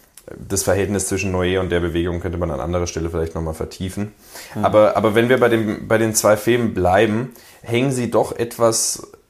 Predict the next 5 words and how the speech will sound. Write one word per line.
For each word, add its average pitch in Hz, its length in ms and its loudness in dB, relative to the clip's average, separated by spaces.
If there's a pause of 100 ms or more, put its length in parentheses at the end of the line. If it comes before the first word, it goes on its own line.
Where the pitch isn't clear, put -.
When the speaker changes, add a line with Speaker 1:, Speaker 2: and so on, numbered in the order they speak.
(220)
Speaker 1:
unausgegoren 107 840 0
in 98 80 0
der 95 100 2
Luft. - 540 -4
Also, 98 460 -2